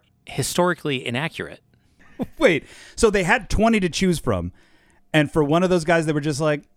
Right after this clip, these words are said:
Speaker 2: "Eh, let's throw in the made-up one."
Speaker 1: Well, the character that was played by Dermot Mulroney,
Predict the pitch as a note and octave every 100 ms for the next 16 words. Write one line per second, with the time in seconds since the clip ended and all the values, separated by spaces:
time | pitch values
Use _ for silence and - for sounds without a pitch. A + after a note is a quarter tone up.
0 | F4+ G4+ F4+ F4 E4 D#4 D#4 D4 D4 C#4
1 | D4 C4+ D4+ C4 A#3 G#3 E3+ C3 A2 F2
2 | D2+ _ _ _ _ - F3 F#3 C4+ C#4
3 | A#3 G3 C#3 - C#3+ C3 A2+ G#2 - A#2
4 | A#2+ G2+ G2+ F#2+ G#2+ A#2+ C3+